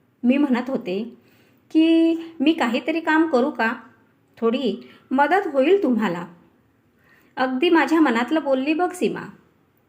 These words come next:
कालच आईसोबत या विषयावर बोललो मी, पण तुला म्हणायची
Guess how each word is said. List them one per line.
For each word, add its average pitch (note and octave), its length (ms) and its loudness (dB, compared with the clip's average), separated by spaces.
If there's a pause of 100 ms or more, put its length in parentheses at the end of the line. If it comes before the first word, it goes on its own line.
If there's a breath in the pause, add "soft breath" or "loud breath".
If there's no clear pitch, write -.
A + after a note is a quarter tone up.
(180)
कालच A3+ 440 -2 (480 soft breath)
आईसोबत C#4+ 960 -2
या E4 220 0
विषयावर C#4 400 0
बोललो B3 380 0
मी, A3+ 220 0 (720)
पण C4+ 220 0 (760 soft breath)
तुला D4+ 240 2
म्हणायची C4 840 0